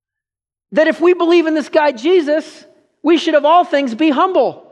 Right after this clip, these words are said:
We should of all things be authentic. We should of all things desire to be changed from the inside out, not just to pretend from the outside in.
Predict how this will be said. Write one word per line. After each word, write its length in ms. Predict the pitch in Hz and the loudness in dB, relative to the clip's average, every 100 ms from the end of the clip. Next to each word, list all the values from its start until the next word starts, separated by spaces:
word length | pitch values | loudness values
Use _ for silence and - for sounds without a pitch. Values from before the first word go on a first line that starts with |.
| _ _ _ _ _ | _ _ _ _ _
We 120 | 285 | -2
should 160 | 294 294 | 0 0
of 100 | 262 | 2
all 160 | 311 | 2
things 260 | 330 294 233 | 2 -2 -4
be 220 | 226 269 | -6 -6
authentic. 680 | - 277 - 294 302 269 - | -2 -2 0 0 0 -4 -6
We 100 | 247 | -6
should 180 | - 233 | -6 -4
of 100 | 233 | -2
all 220 | 247 285 | 0 0
things 400 | 277 247 226 - - - 165 | 0 -6 -6 -12 -20 -20 -4
desire 880 | 247 226 185 269 311 285 240 233 233 - | -2 -2 -2 2 2 2 0 -2 -6 -14
to 140 | - 247 | -6 -4
be 200 | 247 233 | -4 -6
changed 640 | - 254 277 262 208 185 | -6 -4 -2 -4 -4 -6
from 220 | - 226 | -4 -2
the 200 | 226 226 | -2 -4
inside 520 | 277 427 - 269 220 196 | -4 -4 -2 -2 0 0
out, 240 | 175 180 | -2 -2
not 180 | 339 415 | -4 -4
just 160 | 392 | -4
to 80 | - | -6
pretend 680 | - 196 - 180 165 208 269 | -6 -8 -4 -2 -2 -2 -6
from 140 | 262 | -4
the 140 | 214 190 | -2 0
outside 480 | 180 175 160 135 | -2 -4 -8 -8
in. 340 | 131 131 233 | -8 -10 -10